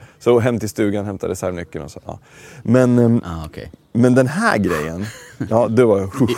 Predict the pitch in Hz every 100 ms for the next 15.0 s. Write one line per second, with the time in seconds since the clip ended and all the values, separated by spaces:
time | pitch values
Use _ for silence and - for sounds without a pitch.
0 | - - 127 117 - 120 113 117 131 127
1 | - 143 139 127 107 95 92 95 127 101
2 | 110 92 101 87 - 120 110 95 101 117
3 | 92 98 101 135 127 90 90 104 123 120
4 | - 110 110 104 95 92 95 95 101 98
5 | 110 - 160 107 117 104 101 101 95 85
6 | 85 92 98 - - - - - 113 127
7 | 123 123 120 117 - - - 135 131 135
8 | - - 98 95 92 - - _ - -
9 | 165 127 165 170 165 151 156 165 190 196
10 | 131 117 120 123 110 127 147 - - -
11 | 135 143 151 151 151 151 127 110 147 139
12 | 143 156 143 - 123 151 117 135 117 131
13 | 113 90 98 123 127 147 147 127 131 226
14 | 156 90 76 - 110 - 98 95 101 95